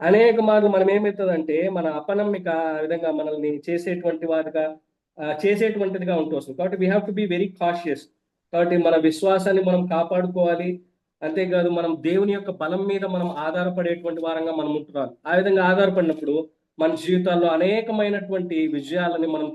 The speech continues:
చూసేటువంటి వారంగా మనం ఉంటూ వస్తాం కదా. కాబట్టి ఆ విధంగా, ఆ, దేవుడు మనకు సహాయం చేసేటువంటి వాడిగా ఉంటూ వస్తాడు కదా. ఆ,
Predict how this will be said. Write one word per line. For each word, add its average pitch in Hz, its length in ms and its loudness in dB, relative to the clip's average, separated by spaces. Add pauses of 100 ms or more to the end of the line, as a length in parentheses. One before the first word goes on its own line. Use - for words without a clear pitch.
చూసేటువంటి 165 460 -4
వారంగా 156 300 0
మనం 143 200 0
ఉంటూ 135 200 -2
వస్తాం 135 360 -4 (420)
కదా. 170 300 0 (280)
కాబట్టి 175 600 6
ఆ 160 100 4
విధంగా, 175 560 6 (340)
ఆ, 151 440 0
దేవుడు 175 480 4
మనకు 156 260 -2
సహాయం 170 500 -2
చేసేటువంటి 165 540 -4
వాడిగా 156 300 2
ఉంటూ 147 260 -4
వస్తాడు 135 380 -6 (100)
కదా. 165 200 -4 (540)
ఆ, 156 420 4